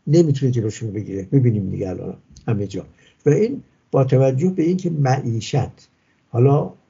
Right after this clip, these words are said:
مسئله سرکوب آپارتاید جنسی، جنسیتی یا مثلا ملیت‌های مختلف،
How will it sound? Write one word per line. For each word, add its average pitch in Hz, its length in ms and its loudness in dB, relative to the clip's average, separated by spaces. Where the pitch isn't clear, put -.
مسئله 127 440 -2
سرکوب 131 640 0
آپارتاید 107 760 -2
جنسی، 104 400 -6
جنسیتی 107 560 -4
یا 107 440 2
مثلا - 200 -4
ملیت‌های 101 800 0
مختلف، 101 600 0